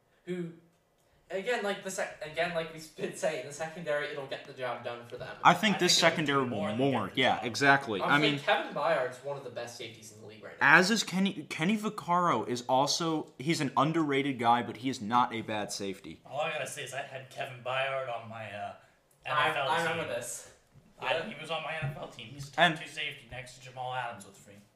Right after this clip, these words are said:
Speaker 2: Malcolm Butler. I mean, need we say anything more than
Speaker 1: The Super Bowl.
Speaker 2: Exactly.
Speaker 1: <laughs>
Speaker 3: To be fair, though, no offense to Malcolm Butler, I'm not taking away his talent.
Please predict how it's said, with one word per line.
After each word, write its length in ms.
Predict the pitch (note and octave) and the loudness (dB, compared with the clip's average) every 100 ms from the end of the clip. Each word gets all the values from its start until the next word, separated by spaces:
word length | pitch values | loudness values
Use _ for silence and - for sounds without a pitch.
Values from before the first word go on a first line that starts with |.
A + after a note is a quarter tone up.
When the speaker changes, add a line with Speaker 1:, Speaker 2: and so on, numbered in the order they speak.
| _ _ - | _ _ -6
Speaker 2:
Malcolm 600 | D#3+ E3 D#3+ E3 E3 D#3 | 2 8 8 6 -2 0
Butler. 440 | D3+ D3 A2+ F2+ - _ _ _ - | 2 2 -2 -8 -10 _ _ _ 0
I 120 | C3 | 2
mean, 360 | C3 C3 B2 A#2 | 2 2 0 -4
need 220 | C#3 D3 D#3 | -2 0 0
we 80 | |
say 500 | D#3 - D3+ D3 C#3 - - - | 0 2 4 4 2 -6 -12 -2
anything 480 | D3+ D#3 D3 C#3+ C#3 | 2 2 0 0 0
more 360 | C#3 C#3 C#3 | 2 4 2
than 560 | C#3 B2+ B2 A#2+ A#2 A2 - | 0 -2 0 0 -2 -6 -12
Speaker 1:
The 60 | |
Super 260 | - - - | -14 -14 -14
Bowl. 200 | - - | -12 0
Speaker 2:
Exactly. 720 | E3 D#3 G3+ G#3 G#3 C#3+ G2+ G2 | 2 4 8 8 6 0 0 -2
Speaker 1:
<laughs> 40 | - - - - - _ | -8 -10 -18 -20 -20 _
Speaker 3:
To 100 | - | -14
be 80 | E4+ | -12
fair, 380 | E4+ C3 C3 D3+ | -8 -4 -4 -4
though, 240 | D#3+ E3 E3 - _ _ - D#3 | -6 -8 -12 -20 _ _ -12 -8
no 100 | E3+ | -8
offense 320 | D3+ D3 - | -8 -10 -12
to 80 | D3+ | -14
Malcolm 260 | D3 D3 C#3+ | -14 -14 -14
Butler, 220 | D3 C#3+ C3 | -14 -12 -12
I'm 60 | |
not 180 | C3 C3 | -14 -14
taking 200 | C#3+ - | -20 -16
away 180 | C#3 B2+ | -12 -12
his 120 | A#2 | -12
talent. 360 | - B2 C3+ | -14 -12 -12